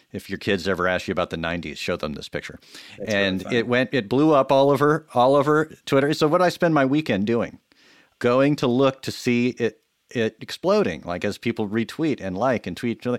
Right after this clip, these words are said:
Speaker 1: And I became just a complete cautionary tale and a hypocrite and all kinds of other things, you know, just in this, like, singular moment.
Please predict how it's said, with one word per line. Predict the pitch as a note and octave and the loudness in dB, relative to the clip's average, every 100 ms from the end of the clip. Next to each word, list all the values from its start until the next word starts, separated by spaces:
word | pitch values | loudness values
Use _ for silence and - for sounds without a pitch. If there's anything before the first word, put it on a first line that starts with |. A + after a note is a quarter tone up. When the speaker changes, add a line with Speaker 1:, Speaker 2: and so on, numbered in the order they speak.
| - - - | -6 -14 -4
Speaker 1:
And | C#3 | 0
I | C#3+ F3+ | 0 0
became | F#3+ - F3+ E3 | -2 -2 0 0
just | C#3+ - | -2 -4
a | |
complete | - B2 - D#3 D3 - | -4 -4 -4 -2 -2 -2
cautionary | - C3+ - C3+ A#2 G#2+ | 0 0 2 0 2 0
tale | G2 - D3+ C3 F#2 F2+ - - - - _ - | -2 -2 0 2 0 -2 -10 -20 -20 -20 _ -2
and | C#3+ D#3+ | 0 2
a | C#3+ - | 0 -6
hypocrite | - F3+ F3+ - - E2+ - _ - - _ - | -2 -2 -2 -4 -4 -4 -6 _ -20 -20 _ -2
and | B2 | 0
all | B2 | 0
kinds | C3+ A#2 | 0 -2
of | G2 | 2
other | A#2 C#3 | 0 0
things, | - E2 F#2 F2+ - | -2 -4 -6 -10 -6
you | C3 | -4
know, | G2 F2+ | -2 -4
just | F#2+ - B2+ - | -6 -4 -4 -2
in | C3 A2+ | -2 -2
this, | A2 | 0
like, | A2+ G2 | -2 -4
singular | - B2 G#2+ F#2+ | -2 0 0 0
moment. | F#2+ G2 F2+ | 0 -2 -4